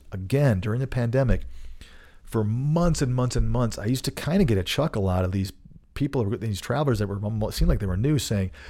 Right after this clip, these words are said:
"I worked, I made ten thousand dollars and I only got to keep five thousand of it." It's like, yeah,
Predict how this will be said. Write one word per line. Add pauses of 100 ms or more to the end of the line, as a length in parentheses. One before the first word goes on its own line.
(260)
"I
worked,
I
made
ten
thousand
dollars
and
I
only
got
to
keep
five
thousand
of
it."
It's
like, (260)
yeah,